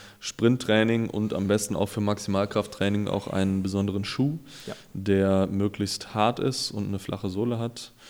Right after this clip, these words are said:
Speaker 1: in den meisten Fällen. Und, ähm, da schließt sich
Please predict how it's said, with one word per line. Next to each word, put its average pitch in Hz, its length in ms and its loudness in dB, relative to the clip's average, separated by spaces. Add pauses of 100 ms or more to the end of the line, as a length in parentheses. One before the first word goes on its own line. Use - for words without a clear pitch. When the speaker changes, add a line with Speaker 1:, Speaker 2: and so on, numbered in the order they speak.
(300)
Speaker 1:
in - 80 -6
den 101 160 0
meisten 104 340 -2
Fällen. 104 540 -2
Und, 92 840 -6
ähm, 87 680 -6 (400)
da 95 100 -4
schließt 104 400 -6
sich - 320 -8